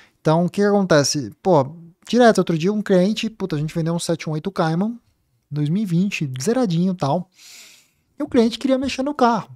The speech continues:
na época tal. E aí, pra uma reação de proximidade, a gente mandou o carro pro Draquinho.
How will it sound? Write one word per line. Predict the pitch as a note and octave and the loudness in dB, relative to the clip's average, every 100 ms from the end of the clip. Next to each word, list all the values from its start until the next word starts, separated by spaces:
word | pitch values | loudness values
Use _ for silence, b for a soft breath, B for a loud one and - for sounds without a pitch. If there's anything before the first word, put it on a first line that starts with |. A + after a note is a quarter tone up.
| _ | _
na | D#3 D3+ | -10 -6
época | E3+ - | -6 -6
tal. | - F3+ G#3+ - b b b b - | 4 4 4 -4 b b b b -2
E | |
aí, | D4 | 0
pra | C#4+ | 2
uma | B3+ | 6
reação | A3 F#3 F#3+ | 6 4 0
de | E3 | 0
proximidade, | - E3+ F3+ F3 G3 | 0 0 2 2 2
a | |
gente | G3+ - | -2 -2
mandou | A3+ B3 | -2 0
o | |
carro | B3 | 0
pro | C4 A#3+ | -2 2
Draquinho. | C#4+ C#4+ A3+ G#3+ B2+ | 2 2 0 0 -2